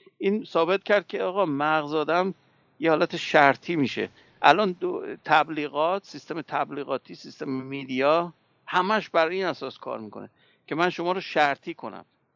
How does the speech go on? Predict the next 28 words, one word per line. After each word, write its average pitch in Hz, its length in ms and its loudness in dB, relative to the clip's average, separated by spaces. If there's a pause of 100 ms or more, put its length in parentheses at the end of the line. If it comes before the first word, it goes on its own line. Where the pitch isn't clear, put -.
(140)
اگر 190 180 -2
شرطیت 180 540 -4
بکنم، 175 440 -6
اگر 185 160 -6
فیسبوک 180 560 -10
تو 185 140 -8
نگاه 160 260 -4
نکنی، 170 360 -4
خیال 180 200 -6
می‌کنی 185 200 -6
ناراحتی، 143 640 -4 (360)
یه 165 80 -20
چیزی 175 220 -12
آزارت 147 500 -2
داره 110 160 -8
می‌ده، 98 280 -16 (420)
در 170 100 0
حالی 226 140 0
که 233 60 -8
هیچ 247 220 -8
ارزشی 196 540 -6
نداره 240 260 -2
نگاه 175 280 -2
کنی 151 280 -8
ها. 143 260 -8 (300)
یعنی 180 260 -6 (380)
هیچ - 560 -6 (100)
یک 208 200 0